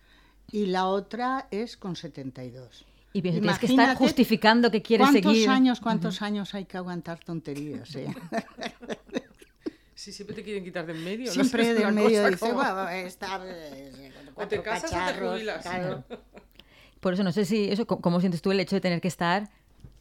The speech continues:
Speaker 2: justificando
Speaker 1: No, no, yo no me
Speaker 2: tu
Speaker 1: justifico,
Speaker 2: deseo?
Speaker 1: además tengo mal genio.
Speaker 2: <laughs> Bueno, pues ha sido un placer teneros en Voces Llevan. Muchísimas gracias por venir. Ha sido una charla súper,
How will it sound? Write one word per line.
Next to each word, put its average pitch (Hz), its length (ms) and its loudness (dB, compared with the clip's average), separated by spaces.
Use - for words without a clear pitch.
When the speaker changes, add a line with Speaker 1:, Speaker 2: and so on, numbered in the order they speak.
Speaker 2:
justificando 196 920 6
Speaker 1:
No, 247 80 8
no, 202 160 4
yo 175 160 2
no 165 80 2
me 165 120 2
Speaker 2:
tu 247 100 8
Speaker 1:
justifico, 190 300 6
Speaker 2:
deseo? 202 340 8
Speaker 1:
además 165 360 0
tengo 165 240 -4
mal 160 200 -4
genio. 156 420 0
Speaker 2:
<laughs> 151 80 -4
Bueno, 196 160 2
pues 170 220 -6
ha 170 100 -4
sido 208 400 2
un 226 140 6
placer 196 540 4
teneros 170 600 2
en 180 120 -2
Voces 170 180 4
Llevan. 170 180 4
Muchísimas 180 440 -2
gracias 165 400 0
por 160 180 0
venir. 165 380 -2
Ha 143 60 -6
sido 175 160 -6
una 165 100 -4
charla 165 300 0
súper, 165 520 -6